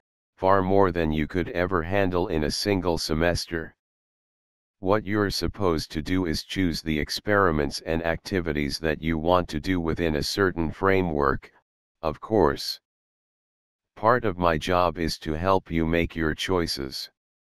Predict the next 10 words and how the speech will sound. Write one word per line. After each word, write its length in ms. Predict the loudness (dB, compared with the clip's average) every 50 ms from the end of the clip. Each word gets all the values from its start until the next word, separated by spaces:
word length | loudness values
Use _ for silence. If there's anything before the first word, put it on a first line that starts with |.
| _ _ _ _ _ _ _ _ _ _ _ _ _ _
Next, 600 | -2 0 2 2 2 2 0 -2 -6 -10 -12 -12 -20 _ _ _ _ _ _ _ _ _ -2
I'd 240 | 0 0 0 0 2
like 300 | 2 2 2 2 0 -4
to 120 | -4 0
mention 460 | 2 2 2 2 0 0 -2 -2 0
that 220 | 0 0 -2 0 0
in 120 | -2 -2
each 300 | 0 0 -2 -4 -4 -4
workbook 520 | 0 2 2 2 0 -2 -4 -4 -4 -4 -4
chapter, 640 | -6 -4 0 0 0 0 -2 -4 -4 -4 -4 -4